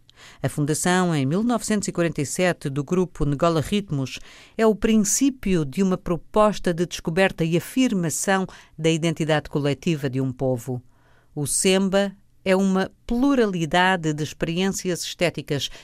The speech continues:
e formas de fazer e usar socialmente a arte, poesia, música e dança. Segundo Jorge de Macedo, poeta, ensaísta e etnomusicólogo angolano,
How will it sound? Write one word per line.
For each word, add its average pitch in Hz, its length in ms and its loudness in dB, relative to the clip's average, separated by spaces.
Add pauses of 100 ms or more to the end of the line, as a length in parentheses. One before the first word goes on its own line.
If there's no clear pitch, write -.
(100)
e 156 80 -4
formas 147 680 0
de 143 120 0
fazer 185 400 -2
e 160 120 -4
usar 175 520 2
socialmente 165 800 0
a 131 80 2
arte, 143 480 0 (380)
poesia, 143 640 0
música 139 640 -2
e 156 160 0
dança. 131 640 -4 (680)
Segundo 190 400 -4
Jorge 147 420 -4
de 131 120 -6
Macedo, 139 540 -2 (400)
poeta, 151 640 0
ensaísta 156 800 -2
e 139 160 0
etnomusicólogo 143 1160 -2
angolano, 160 560 0